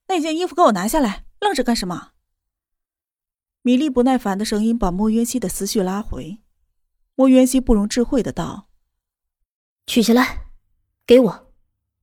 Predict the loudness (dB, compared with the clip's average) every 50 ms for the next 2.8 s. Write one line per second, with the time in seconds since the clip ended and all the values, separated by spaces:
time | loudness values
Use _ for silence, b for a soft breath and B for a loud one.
0 | _ _ _ _ _ _ _ _ _ _ _ _ 2 4 6 4 4 4 4 2
1 | 2 2 2 2 2 4 2 2 0 0 -4 0 0 0 0 0 -4 -8 -6 -6
2 | -6 -4 -4 -4 -4 -4 -6 -6 -6 -6 -4 -4 -6 -10 -12